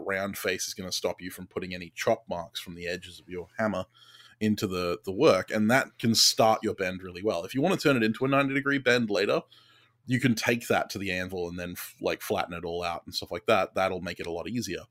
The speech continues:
But getting that bend started, I highly recommend that method rather than using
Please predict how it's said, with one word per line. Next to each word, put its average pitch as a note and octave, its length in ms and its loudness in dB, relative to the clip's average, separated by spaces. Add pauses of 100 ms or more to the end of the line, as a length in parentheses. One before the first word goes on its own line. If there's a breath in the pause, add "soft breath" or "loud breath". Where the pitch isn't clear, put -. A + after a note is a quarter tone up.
(100)
But F2 260 0 (520 soft breath)
getting C3 280 6
that G#2+ 240 2
bend F#2+ 240 -2
started, G2 420 2
I F#2 300 0
highly G2+ 320 0
recommend F#2 420 -6
that F2 240 -2
method F2 360 -6
rather F2 200 -8 (120)
than D#2 240 -14 (240)
using F2 420 -10